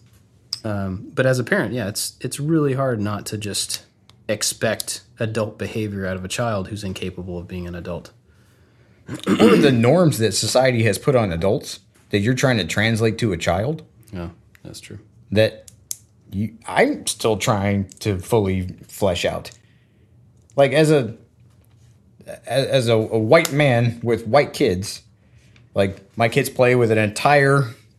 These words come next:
Speaker 2: like, dynamic group of children. And so one of my youngest kids was like, uh, the, his friend, <laughs> and he talks to his friend, and he doesn't acknowledge that it, he,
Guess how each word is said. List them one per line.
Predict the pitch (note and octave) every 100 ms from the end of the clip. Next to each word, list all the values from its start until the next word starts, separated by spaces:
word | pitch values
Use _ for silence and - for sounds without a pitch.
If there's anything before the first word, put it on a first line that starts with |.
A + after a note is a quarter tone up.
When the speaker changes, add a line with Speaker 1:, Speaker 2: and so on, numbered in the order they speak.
| _
Speaker 2:
like, | A#2+ A2 G#2+ -
dynamic | B2 A#2 A#2 C3 B2 A#2+ - - _ _ -
group | F#2 B2 B2+
of | A#2 -
children. | A#2+ G#2 E2 E2 - _ _ _ _ _ _
And | A#2 A2
so | B2+
one | A#2+ B2
of | B2
my | A#2+
youngest | A#2+ C3 B2 -
kids | F#3+ F#3 C#3+ - - _
was | C3 B2
like, | B2 B2 - _ _ _ _
uh, | C3 C3 B2 G2+ F2 - - B2+ - - - - _ _ _ _
the, | C3 C#3+ C#3+
his | B2 B2
friend, | - G3 A2 A2 A2 C3
<laughs> | B2+
and | D#3+
he | C#3
talks | D#3 E3+
to | E3+
his | D3
friend, | D3 C3+ C3
and | B2 A#2+ A#2
he |
doesn't | A#2 C#3+ C#3 A2+
acknowledge | A#2 B2 B2 A#2 G2
that | G#2+ G2
it, | F#2
he, | G2+